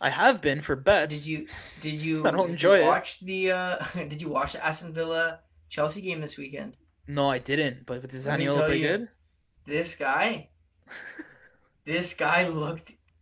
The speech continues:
Speaker 2: crazy.
Speaker 1: Did he score yet, though?
Speaker 2: No, no. But he's, like, I know in Europa League, he, I don't know if you saw, he posted, he, he, uh, shot the ball from, like, thirty, thirty-five yards out, smashed it off the post, and then, uh,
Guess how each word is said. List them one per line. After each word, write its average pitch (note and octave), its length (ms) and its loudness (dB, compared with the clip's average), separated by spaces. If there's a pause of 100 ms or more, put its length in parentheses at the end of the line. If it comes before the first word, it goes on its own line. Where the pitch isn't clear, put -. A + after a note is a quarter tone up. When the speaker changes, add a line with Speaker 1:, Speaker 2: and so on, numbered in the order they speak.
(100)
Speaker 2:
crazy. C#3+ 1000 -4 (640)
Speaker 1:
Did G#3 100 -2
he D4+ 60 2
score - 360 0
yet, G#3 220 0
though? D4+ 220 4 (760)
Speaker 2:
No, D3+ 520 2 (360)
no. C3+ 360 -6
But D3 100 -4
he's, G#3 200 2
like, F#3 420 6
I E3 80 6
know G3 140 2
in F3+ 100 -2
Europa F3 320 0
League, D#3+ 200 -2
he, D#3 140 -8
I D#3 60 2
don't E3+ 80 2
know F3 80 -2
if D3+ 40 -8
you D#3 60 -8
saw, D#3 160 -2
he D3 80 -2
posted, D3 480 -6
he, C#3 340 -8 (400)
he, C3+ 300 -6
uh, A#2+ 360 -2 (200)
shot D#3 240 0
the D3 80 -6
ball C3 240 -4
from, D3+ 140 -10
like, - 180 -12 (100)
thirty, C3 340 -6 (240)
thirty-five C#3 500 -4
yards C3+ 320 -4
out, C3+ 300 -2
smashed C#3 600 0
it D3 80 -4
off C3 220 -2
the C3+ 80 -10
post, D3 500 -4
and C3 180 -8
then, B2+ 220 -8
uh, A#2 540 -4